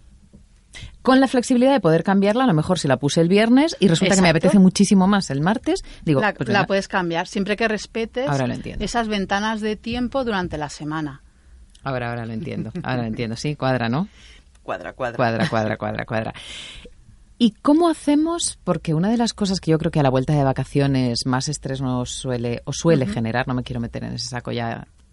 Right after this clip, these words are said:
Speaker 1: a partir de ahora, pero una de las frases, de los pensamientos recurrentes que más estrés nos suele
Speaker 2: Ujú.
Speaker 1: generar es, "Todo lo que tengo que hacer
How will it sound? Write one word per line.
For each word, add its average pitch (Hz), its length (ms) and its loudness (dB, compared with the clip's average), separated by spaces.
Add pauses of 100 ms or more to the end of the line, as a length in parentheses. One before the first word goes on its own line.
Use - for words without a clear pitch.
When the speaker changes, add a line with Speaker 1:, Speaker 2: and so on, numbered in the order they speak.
(420)
Speaker 1:
a - 100 -8
partir 123 300 -4
de 123 80 -2
ahora, 127 160 0
pero 120 180 -4 (320)
una 170 200 2
de 180 80 2
las 175 340 2
frases, 156 640 -2
de - 80 -8
los 127 100 -4
pensamientos 135 480 0
recurrentes 135 480 -2
que 131 120 -4
más 127 200 -2
estrés 131 360 -4
nos 127 120 0
suele 123 200 -2
Speaker 2:
Ujú. 208 80 -2
Speaker 1:
generar 127 380 2 (280)
es, 127 240 -2 (920)
"Todo 135 340 -8
lo 139 140 -8
que - 120 -14
tengo 123 560 -8
que 127 140 -8
hacer 123 600 -8